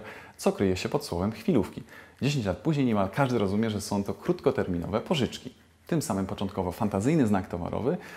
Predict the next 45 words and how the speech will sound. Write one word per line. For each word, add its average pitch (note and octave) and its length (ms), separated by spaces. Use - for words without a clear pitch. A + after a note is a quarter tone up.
w - 40
następstwie A2 400
ogromnej C3 300
popularności A2+ 720
utracił C#3+ 480
swoją G#2+ 300
zdolność F2+ 380
odróżniającą. G2 680
Dziś C3 300
chwilówki G#2 440
to F#2 100
dla F2 100
każdego F2 380
po F#2 100
prostu - 280
rodzaj F2+ 280
usług. - 320
Trzecią C3+ 360
grupą F#2 300
znaków F2 480
słabych F#2+ 460
to A2 140
znaki, F#2 320
które A#2+ 260
nie C3+ 160
nadają C3+ 380
się A2 120
w F#2+ 80
ogóle G#2 260
do G#2+ 100
odróżniania G2 440
towarów F2 340
bądź A#2+ 160
usług. - 320
Pamiętaj, A2+ 260
że A2 100
podstawową G2+ 480
funkcją F3+ 400
znaku F2 280
towarowego F2+ 540
jest A2+ 180
właśnie A2 260
możliwość A#2+ 520
odróżnienia G#2+ 600
towarów F#2+ 440